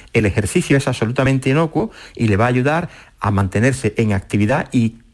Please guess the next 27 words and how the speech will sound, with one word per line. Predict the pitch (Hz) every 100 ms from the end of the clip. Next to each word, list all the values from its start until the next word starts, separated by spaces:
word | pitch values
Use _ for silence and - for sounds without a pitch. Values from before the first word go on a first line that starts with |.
| _
con | 104 95 87 82
menos | 123 147 147
dolor. | 156 170 180 -
Incluso | 113 95 113 143 151
yo | 151
diría | 151 160 180 - - -
que | - 87 139
es | 107
mucho | 120 147 135
más | 135
eficaz | 139 147 151 156 160
haciéndolo | 98 120 131 127
de | 107
forma | - 127 117
continua, | 101 90 143 139 170 - -
persistente, | 107 104 87 127 131 139 139
todos | 117 120
los | 123 127
días, | 147 156 151 -
mucho | 120 - 127
más | 123
eficaz | - 135 143 151
que | 135
el | 107
comprimido | 104 104 107 120
de | 117
paracetamol | 123 107 107 110 120